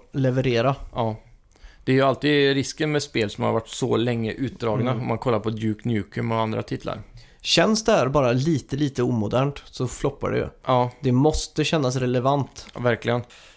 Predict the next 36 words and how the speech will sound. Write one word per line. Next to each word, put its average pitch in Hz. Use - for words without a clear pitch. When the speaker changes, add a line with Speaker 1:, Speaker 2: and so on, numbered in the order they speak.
Speaker 2:
Ja, 143
eh, 135
vi 127
får 143
hålla 175
tummarna 170
för 165
det 165
spelet, 151
men, 151
eh, 151
Firewatch, 160
kanske 151
årets 131
indie, 143
om 143
det -
Speaker 1:
Ja, 127
Speaker 2:
finns 185
en 247
Speaker 1:
det 208
Speaker 2:
sån 208
Speaker 1:
tror -
jag -
Speaker 2:
kategori. 117
Speaker 1:
nog. 120
Mm. 190
Speaker 2:
Eh, 107
för, 131
så -
i 147
och 120
för -
sig 135
Inside 123
då. -